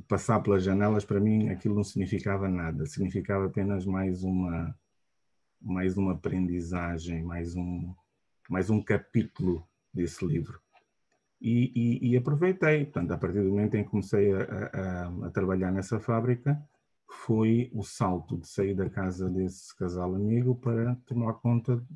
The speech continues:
né, dar rumo à minha vida. E a partir daí, ah, foi trabalhar.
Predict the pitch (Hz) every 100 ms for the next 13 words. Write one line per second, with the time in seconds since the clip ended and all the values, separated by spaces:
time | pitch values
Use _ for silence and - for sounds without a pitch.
0 | - 123 139 - 107 104 110 117 123 127
1 | 123 127 151 139 127 - _ _ _ _
2 | _ _ _ _ _ _ - - 101 90
3 | 104 98 98 107 117 147 151 135 113 107
4 | 104 104 101 - - 104 104 98 98 90
5 | - - 101 95 87 82 87